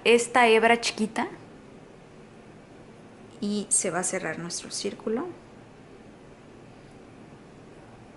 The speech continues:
Ahora nos vamos a meter en la primera, eh,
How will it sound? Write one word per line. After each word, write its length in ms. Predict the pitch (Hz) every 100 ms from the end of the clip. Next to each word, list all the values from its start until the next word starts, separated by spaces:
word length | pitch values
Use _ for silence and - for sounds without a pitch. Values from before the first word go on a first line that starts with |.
| -
Ahora 380 | 190 180 170 160
nos 220 | 175 180
vamos 360 | 208 202 214 -
a 40 |
meter 540 | 208 208 - 190 190 -
en 160 | 208 202
la 140 | 196
primera, 640 | 180 185 196 214 240 240 - - - - - - - - - - - -
eh, 240 | 165 151